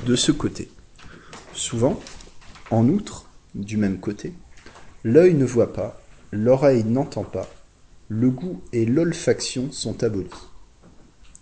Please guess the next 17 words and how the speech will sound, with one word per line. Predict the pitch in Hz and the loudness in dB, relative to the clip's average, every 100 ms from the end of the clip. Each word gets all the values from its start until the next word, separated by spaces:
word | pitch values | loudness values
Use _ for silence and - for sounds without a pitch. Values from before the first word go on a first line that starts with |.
| _ - - - - - - - - - - - - - - - - - | _ -20 -20 -20 -20 -20 -20 -20 -20 -20 -20 -20 -20 -20 -20 -20 -20 -12
Ce | - 135 | -6 -4
phénomène | 135 180 160 143 170 127 | 2 2 4 4 2 2
n'avait | 101 104 | 0 -2
jamais | 101 120 135 139 104 | 0 2 2 0 -4
été | 104 98 | -6 -8
contesté, | - 98 - - - 95 - - - - - - - | -10 -12 -12 -14 -12 -14 -16 -20 -20 -20 -20 -20 -6
lorsque | 104 131 - - | 0 0 -2 -4
j'ai | 113 107 | -2 -2
pu | 107 - - - | -6 -12 -10 0
établir | 160 151 107 107 143 - | 2 2 0 0 -6 -8
qu'il | - 113 | -6 -2
n'existe | 131 139 180 - | 0 -2 -4 -2
pas | 113 107 - - - - - - - - | -2 -2 -4 -10 -20 -20 -20 -20 -20 -6
ou | 180 190 - - | -4 -4 -12 -4
est | 127 120 - | -4 -2 0
excessivement | 190 - 131 - 151 127 117 | 0 0 -2 -2 -4 -2 -2
rare, | 87 78 80 - | -2 -8 -10 -18